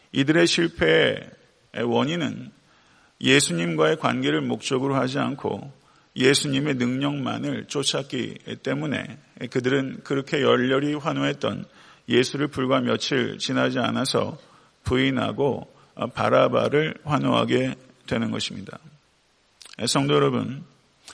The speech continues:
예수님께서는 역설적인 왕입니다. 예수님께서는 정복하기 위해서 이 땅에 오신 것이 아니라 섬기기 위해서 오신 왕이고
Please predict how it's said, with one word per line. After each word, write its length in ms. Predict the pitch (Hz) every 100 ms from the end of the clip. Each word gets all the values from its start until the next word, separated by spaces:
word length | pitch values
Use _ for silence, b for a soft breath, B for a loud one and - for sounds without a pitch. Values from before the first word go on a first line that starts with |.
| B B -
예수님께서는 880 | 120 123 151 151 135 123 131 147 117
역설적인 840 | 117 - 143 135 131 123 143 110
왕입니다. 600 | 104 110 113 113 - 98 - - _ _ b b b b b
예수님께서는 680 | 127 135 160 147 147 165 151
정복하기 720 | 131 131 160 156 151 147 143
위해서 300 | 139 139 139
이 80 | 127
땅에 220 | 139 131
오신 340 | 117 - 135
것이 200 | 127 123
아니라 400 | 123 127 117 110 - b b b b -
섬기기 600 | 113 165 165 175 175 160
위해서 680 | 135 135 131 143 127 107 107 -
오신 440 | - 127 - 127
왕이고 720 | 117 110 113 127 123 98 -